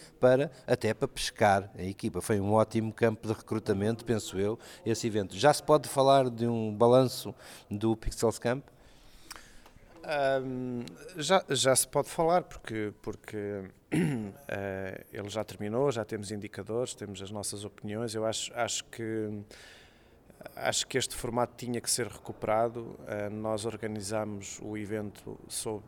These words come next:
Speaker 2: outra marca durante oito anos seguidos, ahm,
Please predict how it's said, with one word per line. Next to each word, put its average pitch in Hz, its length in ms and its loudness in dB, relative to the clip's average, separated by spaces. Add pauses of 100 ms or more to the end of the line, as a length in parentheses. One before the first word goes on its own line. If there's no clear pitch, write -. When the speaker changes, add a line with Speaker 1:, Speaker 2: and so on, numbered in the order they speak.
Speaker 2:
outra 110 260 -6
marca 104 400 -6
durante 104 460 -8 (480)
oito 113 320 -4
anos 107 260 -2
seguidos, - 480 -6 (640)
ahm, 113 680 -2